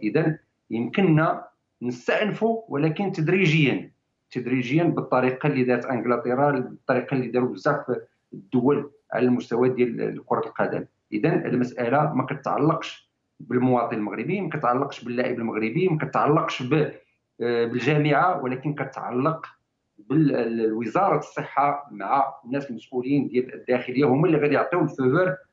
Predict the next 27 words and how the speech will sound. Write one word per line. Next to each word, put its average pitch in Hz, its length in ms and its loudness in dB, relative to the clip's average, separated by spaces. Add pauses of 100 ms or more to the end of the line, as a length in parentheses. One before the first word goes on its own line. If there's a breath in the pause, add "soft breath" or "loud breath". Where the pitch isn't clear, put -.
باش 160 260 -2
اننا 156 260 4
نستأنفوا. 151 560 -8
لان 147 460 0 (100)
كيف 117 120 -20
ما 123 100 -4
كتعرف 123 360 0 (320)
حتى - 200 -6
ان، 208 280 0
آه، 170 260 0 (280)
الاتحاد 117 840 -2
الافريقي 156 560 0
عطى 127 200 2
مهله 165 560 2 (800)
للجامعه 131 360 2
الملكيه 131 420 0
المغربيه 117 380 2
لكره 123 220 -6
القدم 143 340 -2 (300)
ان 160 400 4
لو 131 260 4
سانك 208 520 -2 (440)
خاصها 160 280 -4
تعطيها 160 680 0 (140)
اشنو 170 220 -4
هو 156 140 0
التدابير. 135 680 0